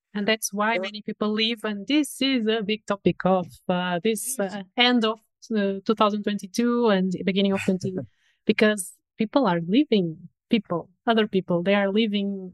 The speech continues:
Speaker 1: companies and other leaders, and, uh, they don't feel seen and recognized. And this is
Speaker 2: Mm.
Speaker 1: actually happening a lot. Also, people, ver-, many compa-, companies are, um, laying off their, um, employees. So you have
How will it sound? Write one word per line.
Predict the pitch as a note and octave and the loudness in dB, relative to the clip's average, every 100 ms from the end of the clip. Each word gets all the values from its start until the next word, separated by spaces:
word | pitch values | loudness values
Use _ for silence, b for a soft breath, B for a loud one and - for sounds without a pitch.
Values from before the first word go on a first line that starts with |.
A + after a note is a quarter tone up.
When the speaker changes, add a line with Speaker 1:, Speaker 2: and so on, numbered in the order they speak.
| - | -6
Speaker 1:
companies | A#3+ A#3 G3+ F#3 F3 | -2 2 2 0 -2
and | F3 F3 | -2 0
other | - C4 A#3+ | 2 2 4
leaders, | G#3 F#3+ F3+ F3+ F3+ | 2 2 0 -2 -2
and, | F3 F3+ E3+ | 0 0 -2
uh, | F3 F3 E3+ | -2 -4 -2
they | G3+ | -2
don't | G3+ G#3 G3+ | 0 0 0
feel | G#3+ G3+ F#3+ | 2 2 -2
seen | - - A3 A3 G3+ | -2 0 2 4 2
and | F3 F3 E3+ | 0 -4 0
recognized. | F#3+ F#3+ F#3 F#3 F#3 F#3 | 0 2 2 2 2 2
And | E3+ E3+ | 0 2
this | G3 - | 0 2
is | G#3 F#3+ D#3+ | 0 0 -4
Speaker 2:
Mm. | - | -4
Speaker 1:
actually | G3+ G3+ A3+ G#3 G3 | -4 2 2 4 2
happening | G3+ G3 F#3+ F#3+ F#3 b b - | 0 0 0 -2 -6 b b -2
a | |
lot. | F#3 G3 - | 2 2 2
Also, | A#3+ B3+ A#3+ G3 - | 4 4 4 -6 -2
people, | A3+ G#3+ G3 F#3+ _ _ _ _ | -2 0 0 -2 _ _ _ _
ver-, | G#3 B3 | 2 4
many | A#3 A#3+ | 4 2
compa-, | G#3+ G#3 G3 F#3+ - - | 2 0 0 -2 -10 0
companies | G#3 F#3+ F#3+ F3+ | 2 2 -2 0
are, | F#3 F3+ F3+ _ _ _ | -2 -2 -6 _ _ _
um, | F#3+ F#3 F#3 F#3 F#3 F3+ - _ | 4 4 2 -2 -6 -10 -16 _
laying | G3 G#3 G#3+ G3+ | 0 2 2 0
off | F#3+ F#3 - - | -4 -10 -16 -2
their, | F#3 F#3+ F3+ F3+ - | 2 2 2 -2 -6
um, | F3+ F3 E3+ E3+ - - | -6 -4 -4 -8 -14 -6
employees. | G#3 G#3+ G#3+ A3+ A#3 A#3 - | -4 0 0 0 -4 -6 -6
So | - G#3 G3+ | 0 2 4
you | G3 A3 - | 2 0 0
have | A3+ | -2